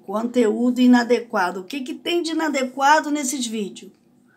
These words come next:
Como ver, remover, resolver, como resolver problemas com cifrão amarelo. Aí tá aqui de novo, ó. Conteúdo inadequado.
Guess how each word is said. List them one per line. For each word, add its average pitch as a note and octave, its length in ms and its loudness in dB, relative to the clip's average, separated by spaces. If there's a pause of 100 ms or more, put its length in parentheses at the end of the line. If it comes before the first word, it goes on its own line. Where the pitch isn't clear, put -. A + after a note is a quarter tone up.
(1300)
Como D#4+ 460 0
ver, C#4+ 160 0
remover, B3 880 2
resolver, A#3 1200 2 (460)
como D4+ 320 0
resolver B3+ 480 2
problemas G#3+ 880 0
com A3+ 280 -4
cifrão A3+ 720 -4
amarelo. A#3 600 0 (1400)
Aí G#3 160 -4
tá A3 140 -2
aqui B3 120 -4
de B3+ 160 -2
novo, A#3+ 480 0 (300)
ó. G3+ 320 0 (1200)
Conteúdo A#3+ 680 0
inadequado. B3 680 4